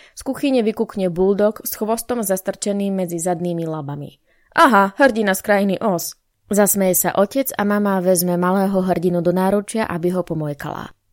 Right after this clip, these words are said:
„Kto si ešte dá šampus?“ spýtam sa a otec zamáva pohárom. „Takéto čajíky nemusím, no keďže pivo došlo,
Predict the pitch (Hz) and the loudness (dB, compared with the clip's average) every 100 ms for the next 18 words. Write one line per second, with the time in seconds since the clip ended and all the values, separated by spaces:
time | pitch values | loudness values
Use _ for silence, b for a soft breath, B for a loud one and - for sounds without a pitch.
0 | _ - - 339 349 370 - 226 208 202 | _ -14 -6 -2 2 0 2 4 4 4
1 | 208 196 - 240 - - _ - 220 208 | 0 0 -2 -4 -4 -8 _ -4 -2 0
2 | 208 214 233 - 180 196 196 170 180 175 | 0 0 0 2 0 2 -2 0 0 0
3 | 170 165 170 165 156 143 127 - - - | 0 0 -2 -4 -4 -6 -10 -12 -18 -20
4 | _ _ - 208 208 196 190 202 196 190 | _ _ 2 4 4 4 2 4 4 4
5 | 208 208 175 170 175 165 175 - 269 262 | 0 0 0 0 -2 -2 -4 -4 0 0
6 | 247 226 196 190 165 165 202 - 254 233 | 2 2 2 0 0 2 2 4 2 0
7 | 233 | -4